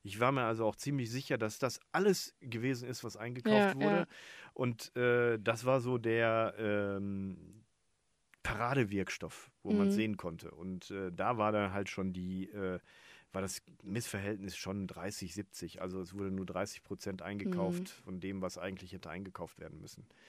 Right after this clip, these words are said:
Speaker 2: Oh.
Speaker 1: Mit fallender Tendenz auch, ne? Also ich
Speaker 2: Mhm.
Speaker 1: hab's dann ja nochmal gemacht, irgendwie einen Monat später, äh, weil nachdem du in die Erkenntnis gekommen bist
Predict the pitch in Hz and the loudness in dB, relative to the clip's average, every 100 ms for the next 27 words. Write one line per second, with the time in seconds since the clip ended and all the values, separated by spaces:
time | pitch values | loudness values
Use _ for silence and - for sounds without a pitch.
0 | - - 131 - 131 160 127 - 113 110 | -12 0 2 4 4 6 6 4 0 0
1 | 156 - - 76 104 123 117 208 196 190 | 0 -4 -12 -10 -4 -2 0 2 2 4
2 | 151 - 110 104 104 110 120 123 170 175 | 0 0 0 2 0 0 0 2 2 0
3 | 175 - 156 147 139 135 131 117 - 143 | -2 -4 -4 -4 -4 -4 -4 -4 -2 -2
4 | 160 185 180 - - - - - - - | 0 0 -2 -6 -20 -20 -20 -20 -20 -16
5 | - 127 120 117 117 117 113 107 110 107 | 0 6 8 8 6 6 6 6 6 6
6 | 107 120 - 117 - 135 147 123 110 _ | 4 -12 -2 -2 2 4 6 6 4 _
7 | - _ _ - 131 120 113 117 107 139 | -20 _ _ -12 -8 -4 -4 -2 0 0
8 | 147 151 - 131 147 147 143 156 - - | 0 -2 -4 0 2 2 4 2 0 -12